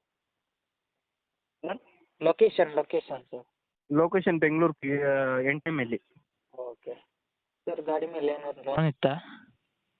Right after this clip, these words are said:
Speaker 1: ಹ್ಞೂ ಸರ್, ಲೋನ್ ಐತೆ.
Speaker 2: ಆ, ಕ್ಲಿಯರ್ ಮಾಡಿ ಕೊಡ್ತೀರಾ?
Speaker 1: ಇಲ್ಲ ಸರ್, ಕಂಟಿನ್ಯೂ.
Speaker 2: ಓಕೆ.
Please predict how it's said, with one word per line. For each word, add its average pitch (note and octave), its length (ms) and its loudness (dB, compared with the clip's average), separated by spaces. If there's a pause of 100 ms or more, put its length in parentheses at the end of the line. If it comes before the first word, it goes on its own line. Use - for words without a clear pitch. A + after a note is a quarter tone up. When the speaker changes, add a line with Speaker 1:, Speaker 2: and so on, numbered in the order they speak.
(180)
Speaker 1:
ಹ್ಞೂ D#3 140 0
ಸರ್, C#3 160 2
ಲೋನ್ C3+ 220 4
ಐತೆ. B2 220 -2 (680)
Speaker 2:
ಆ, C3 320 2 (540)
ಕ್ಲಿಯರ್ E3 420 2
ಮಾಡಿ D#3 180 -6
ಕೊಡ್ತೀರಾ? - 760 -6 (580)
Speaker 1:
ಇಲ್ಲ E3+ 200 4
ಸರ್, C#3+ 180 0
ಕಂಟಿನ್ಯೂ. C3+ 500 -2 (680)
Speaker 2:
ಓಕೆ. - 240 -12